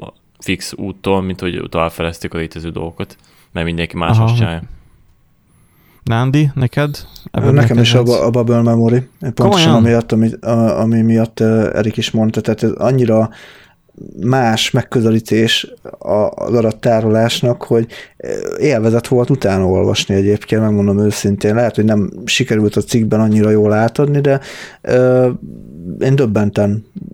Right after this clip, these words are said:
Speaker 3: álltam így a, a dolgok előtt, és nagyon, nagyon élve-, nagyon nagy élvezettel kutakodtam utána, hogy,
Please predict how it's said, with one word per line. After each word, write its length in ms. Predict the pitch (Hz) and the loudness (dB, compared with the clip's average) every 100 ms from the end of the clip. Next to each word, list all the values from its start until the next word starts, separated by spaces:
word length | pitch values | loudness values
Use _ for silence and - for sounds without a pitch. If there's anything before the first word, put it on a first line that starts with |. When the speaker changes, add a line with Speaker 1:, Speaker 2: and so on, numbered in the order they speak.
| - - | -18 -6
Speaker 3:
álltam 480 | - 98 101 104 | -2 -2 0 0
így 180 | 104 107 | 2 2
a, 340 | 104 101 90 107 | 2 0 0 0
a 220 | 107 - - | -2 -4 -2
dolgok 380 | 120 104 104 110 | 0 2 2 0
előtt, 180 | 107 110 | 0 0
és 80 | |
nagyon, 280 | 131 113 98 | 0 0 0
nagyon 240 | 113 101 101 | 0 0 0
élve-, 280 | 104 101 87 | 0 0 0
nagyon 200 | 110 101 | 0 0
nagy 140 | 98 | 2
élvezettel 580 | 104 104 101 104 - 107 | 2 2 2 0 -2 -4
kutakodtam 560 | - 113 107 107 - 104 | -2 -2 -2 -4 -2 -2
utána, 420 | 104 104 104 110 | 0 0 0 0
hogy, 220 | 113 107 | 0 -2